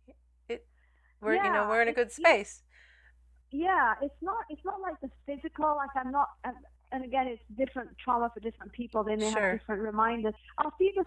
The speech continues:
Speaker 2: scars and everything, but I'm not, I don't have limited motion. The only thing I have to do differently is I have to cover my body, and it's not such a big deal. But the, the main difference is my brain, the brain and, and what ongoing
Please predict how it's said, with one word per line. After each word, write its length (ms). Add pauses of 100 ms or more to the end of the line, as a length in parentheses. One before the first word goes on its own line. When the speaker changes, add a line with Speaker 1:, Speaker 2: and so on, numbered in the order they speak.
Speaker 2:
scars 300
and 80
everything, 280
but 140
I'm 80
not, 180 (140)
I 60
don't 140
have 180
limited 380
motion. 760
The 80
only 120
thing 200
I 60
have 120 (180)
to 60
do 140
differently 340
is 160
I 40
have 160
to 200 (100)
cover 200
my 220
body, 320
and 140
it's 160
not 180
such 200
a 40
big 240
deal. 340 (600)
But 200
the, 220 (160)
the 100
main 440
difference 420
is 180
my 220 (120)
brain, 600 (1000)
the 80
brain 720
and, 300
and 240
what 320 (160)
ongoing 600